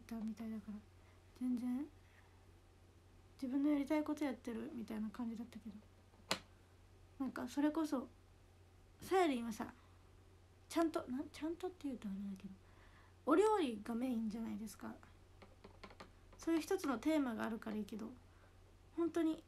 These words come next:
「YouTubeします」みたいなのってさ、何を最初メインテーマでやっていくかが一番大事そう。うん。お疲れ様です、皆さん。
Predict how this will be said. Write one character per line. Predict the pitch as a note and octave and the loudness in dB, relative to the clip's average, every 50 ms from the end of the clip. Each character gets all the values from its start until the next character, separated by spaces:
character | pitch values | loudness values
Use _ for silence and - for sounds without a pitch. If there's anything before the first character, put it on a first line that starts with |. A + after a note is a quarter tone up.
| - - | -14 -6
「YouTube | C4+ D#4+ F#4 G4+ G4 G4+ - - G#4 G4+ G4 D#4+ C#4+ B3+ A3 - - - - - - - - - - - - - - - - - | 0 2 2 4 2 0 -2 -2 -2 0 0 0 -2 -4 -6 -8 -10 -18 -20 -20 -20 -20 -20 -20 -20 -20 -20 -20 -20 -20 -16 -10
し | - - - C#4+ | -8 0 4 6
ま | D4+ F4 F4 | 6 6 6
す」 | - - - - - | 4 0 -4 -6 -4
み | A#3+ A3+ | -4 -4
た | - A3+ | -4 -4
い | G#3+ | -4
な | G#3+ G#3+ A#3+ - - - - - - - - - - - - - - - - - - | -6 -6 -8 -10 -16 -20 -20 -20 -20 -20 -20 -20 -20 -20 -20 -20 -20 -20 -18 -10 -6
の | A3 G3+ | -6 -6
っ | - - | -6 -6
て | - A3+ | -8 -8
さ、 | G3+ - A#3 G#3 G#3+ - - - - - - - - - | -8 -8 -10 -12 -12 -14 -18 -20 -20 -20 -20 -20 -10 -4
何 | A#3+ C4 D#4+ F#4+ G4 E4+ C#4 | 0 0 0 2 2 2 2
を | B3 | 2
最 | - - A#3 A#3 A3 | 0 -4 -6 -6 -6
初 | G#3 - B3 A#3+ B3+ D#4 - - - - - - - - - | -6 -6 -6 -6 -6 -8 -12 -16 -20 -20 -20 -20 -18 -8 -4
メ | A3 A#3 | -2 -2
イ | A#3+ A#3+ B3 | 0 2 2
ン | C4 B3 | 0 0
テ | - - C4+ C4+ | -2 -2 -2 -2
ー | B3+ | 0
マ | A#3+ G#3+ | 0 -2
で | F#3+ G#3 | -2 -2
や | G#3 | -4
っ | G3+ | -6
て | - - A#3+ | -6 -8 -10
い | A3 | -10
く | - - | -10 -10
か | - G#3 | -10 -10
が | G3 F#3 F#3 F#3 - | -10 -10 -12 -14 -14
一 | - - A3+ | -14 -10 -8
番 | C4 C4 C4 | -6 -4 -4
大 | B3+ C#4 C4+ C4+ | -4 -4 -4 -4
事 | C4 C4+ B3+ | -4 -6 -6
そ | - - C4 | -6 -8 -8
う。 | A3 - - - - - - - - - - - - - - - - - - - - - - - - - - - - - - - - | -8 -8 -12 -18 -20 -20 -20 -20 -20 -20 -20 -20 -20 -20 -20 -20 -20 -20 -20 -20 -20 -20 -20 -20 -20 -20 -20 -20 -20 -20 -16 -6 -2
う | D4+ D#4 | 0 0
ん。 | D4 | 0
お | - - - - - - - - - - - - - - - - - - - - - - - - - - - - - A3 | -2 -4 -10 -18 -20 -20 -20 -20 -20 -20 -20 -20 -20 -20 -20 -20 -20 -20 -20 -20 -20 -20 -20 -20 -20 -20 -20 -18 -16 -16
疲 | - - - C#4 | -12 -6 -2 0
れ | C#4+ C#4+ | 0 2
様 | C#4+ D#4 D4 D4+ D4+ | 2 4 4 4 4
で | D4 D#4+ D#4+ | 2 2 0
す、 | D#4 - C4+ | -2 -4 -4
皆 | A#3 G#3+ G#3+ G3+ | -4 -4 -4 -6
さ | - - | -8 -10
ん。 | - - | -16 -18